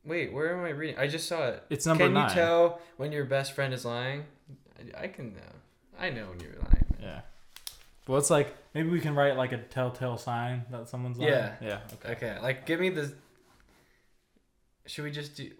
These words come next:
Speaker 1: What do you think? Should we do two again, or should we do?
Speaker 2: Yeah, we can do two, I guess. I mean, it's not
Speaker 1: Okay.
Speaker 2: really, 'cause we know, we know the answer broadly that we know when we, each other are lying.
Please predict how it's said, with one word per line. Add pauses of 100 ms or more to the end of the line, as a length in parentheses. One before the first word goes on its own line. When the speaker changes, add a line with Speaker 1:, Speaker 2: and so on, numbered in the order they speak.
(180)
Speaker 1:
What
do
you
think?
Should
we
do
two
again,
or
should
we
do?
Speaker 2:
Yeah,
we
can
do
two,
I
guess.
I
mean,
it's
not
Speaker 1:
Okay.
Speaker 2:
really,
'cause
we
know,
we
know
the
answer (100)
broadly
that
we
know
when
we,
each
other
are
lying.